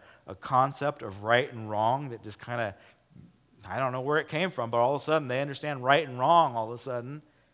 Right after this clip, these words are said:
The king himself repents.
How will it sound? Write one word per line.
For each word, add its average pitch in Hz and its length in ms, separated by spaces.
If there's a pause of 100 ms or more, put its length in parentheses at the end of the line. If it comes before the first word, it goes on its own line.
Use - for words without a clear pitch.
(2500)
The 143 60
king 214 260
himself 190 880
repents. 185 800